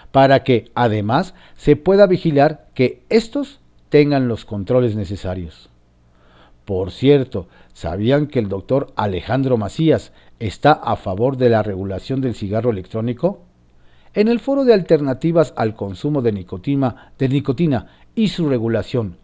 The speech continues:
celebrado el diecinueve de febrero en la Cámara de Diputados y organizado por el diputado Héctor Jaime Ramírez, el doctor Macías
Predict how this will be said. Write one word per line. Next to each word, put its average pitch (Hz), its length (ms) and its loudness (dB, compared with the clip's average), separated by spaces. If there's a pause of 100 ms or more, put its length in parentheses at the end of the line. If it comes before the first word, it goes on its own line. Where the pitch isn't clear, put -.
(300)
celebrado 113 760 2 (320)
el 120 340 -2
diecinueve 110 540 -2
de 123 100 0
febrero 120 320 -2
en 117 80 -2
la 95 140 -8
Cámara 117 280 -2
de 117 60 0
Diputados 127 600 0 (300)
y 135 80 0
organizado 147 680 4
por 135 160 0
el 117 80 0
diputado 117 720 0
Héctor 135 400 0
Jaime 131 380 0
Ramírez, 123 580 -2 (420)
el 95 220 -4
doctor 113 380 -2
Macías 135 500 0